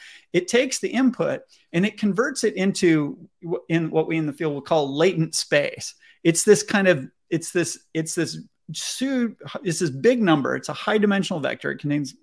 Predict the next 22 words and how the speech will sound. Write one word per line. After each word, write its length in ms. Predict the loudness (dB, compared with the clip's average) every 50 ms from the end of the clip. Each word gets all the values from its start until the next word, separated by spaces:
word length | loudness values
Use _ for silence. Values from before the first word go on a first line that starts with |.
| -20 -14 -4
you 160 | -2 0 0
know, 300 | 2 2 0 0 -2 -6 _ -20 -20 -20 -20 -20 _ _ _ -8
you 160 | -4 -2 -2
know, 400 | 0 0 -2 -2 -2 -4 -6 -8 -12 -14 -8 -2
maybe 520 | 0 0 2 2 0 -2 -2 -4 -8 -8 -10 -10 -8 -2
tens 300 | 0 2 4 4 2 2
of 100 | -2 -2
thousands 680 | 0 2 4 4 4 4 2 0 -2 -4 -6 -8 -8
of, 320 | -4 -2 -2 -2 -2 -8 -16 _ _ -8
of, 260 | -4 -4 -4 -4 -8 -14 _ _ 0
of 160 | 0 0 4
numbers 480 | 4 4 4 4 2 0 -2 -4 -8 -12 -18 -20 -20 -20 -20 -20 -20 -20 _ -6 2
that, 220 | 2 2 2 2 -6 _ _ _ -6
that 280 | 2 2 2 2 0
tries 400 | -6 -4 -2 -2 0 0 -2 -4
to 140 | -2 -2 -2
extract 500 | -2 -2 -2 -2 0 -2 -2 -2 -4 -8
the 80 | -6 -2
meaning 760 | -2 0 2 4 6 6 6 6 6 4 2 0 -2 -2 -4 -6
of 180 | -8 -8 -6
the 80 | -10 -8
input, 640 | -4 -2 0 0 0 -2 -6 -10 -10 -12 _ -20